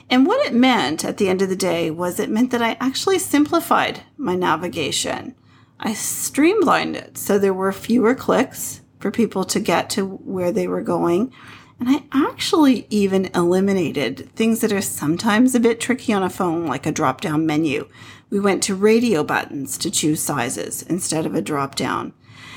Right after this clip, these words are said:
And we really went for, um, you know, I would love to tell you it was the bus-, you know, beautiful website, but it wasn't.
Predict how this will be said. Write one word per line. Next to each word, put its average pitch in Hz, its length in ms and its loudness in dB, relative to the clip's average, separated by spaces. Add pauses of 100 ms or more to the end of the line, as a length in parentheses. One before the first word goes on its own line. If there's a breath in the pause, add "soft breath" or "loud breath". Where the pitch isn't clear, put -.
(180 loud breath)
And 220 280 2
we 247 120 4
really 330 320 6
went 262 340 6
for, 196 760 4
um, 170 540 0 (200)
you 208 120 2
know, 202 120 2
I 185 120 4
would 196 160 2
love 170 240 0
to 180 140 -4
tell - 200 2
you - 180 2
it - 80 2
was - 180 2
the 170 80 4
bus-, - 520 -2
you 175 160 4
know, 156 220 0 (100)
beautiful 180 460 0
website, - 580 -2
but 160 260 -4 (220)
it - 160 -2
wasn't. - 560 -4